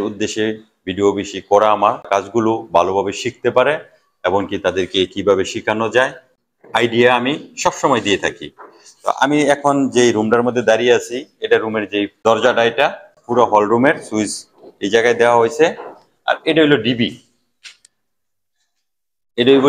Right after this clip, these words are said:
ডিবি, ডাপরের এরিয়া। ডাপর বলতে কি, এখানে পাক টাক করবো যে, এই পাকের এই এরিয়াটা, এখানে মেশিন বইব, অ্যাডজাস্ট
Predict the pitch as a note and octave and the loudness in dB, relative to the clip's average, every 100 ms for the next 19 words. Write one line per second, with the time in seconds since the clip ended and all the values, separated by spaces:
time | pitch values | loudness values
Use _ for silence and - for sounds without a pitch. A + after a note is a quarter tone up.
0 | C3+ C#3 B2+ D#3 - - - - - _ | 2 2 4 2 2 -4 -10 -14 -20 _
1 | - - _ - G2 A2+ C3+ C3+ D3 - | -20 -20 _ -6 0 0 2 4 2 0
2 | - - G#2+ B2 D#3+ - - _ _ - | -6 0 4 4 4 0 -16 _ _ -20
3 | - _ _ _ G2+ A#2+ D3+ C#3 D3 D3 | -20 _ _ _ 0 2 2 2 0 0
4 | D3 F3 C3 B2 C3 B2+ C3 B2 - D3 | 0 2 2 2 0 2 0 0 -2 -2
5 | - D#3 C#3+ D3 F3 - - _ _ - | 0 2 2 4 2 0 -6 _ _ -12
6 | G#2+ A#2+ A#2 D3 D3 - B2 A#2+ A2+ A#2 | -2 0 2 0 0 0 2 2 2 4
7 | C3 C3+ F3+ - - _ _ G#2+ B2+ B2 | 4 4 2 0 -12 _ _ -8 -4 -2
8 | A2+ A2 B2+ B2 B2+ B2 C3 C3+ C3 - | -2 -2 -6 -4 -2 2 2 2 -6 -20
9 | _ _ - A#2+ B2 - | _ _ -4 0 0 -2